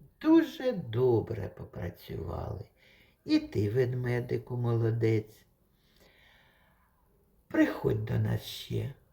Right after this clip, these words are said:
на гостини. А нам час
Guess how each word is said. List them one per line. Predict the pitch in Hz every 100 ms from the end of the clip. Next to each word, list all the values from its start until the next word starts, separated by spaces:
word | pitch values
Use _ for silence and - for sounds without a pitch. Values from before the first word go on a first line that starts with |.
| _
на | 135 117
гостини. | 110 107 - - - 104 101 123 - _ _ _ _ _ _ _ _ _ _ -
А | 113
нам | 92 139 269 320 - _ _ _
час | - - 120